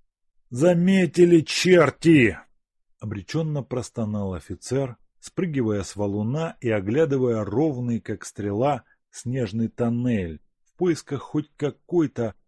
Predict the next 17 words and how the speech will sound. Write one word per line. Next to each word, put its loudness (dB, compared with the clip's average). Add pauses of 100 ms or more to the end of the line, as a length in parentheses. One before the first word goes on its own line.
маломальски 0
приемлемой -2 (200)
огневой -2
позиции. -6 (600)
«Ну, 6
хоть 4
чуть-чуть -2
вперед 4
пройти, 0
может, 0
успею 0
где 2
сховаться. 2
До -2
станции 0
версты -2
две, 0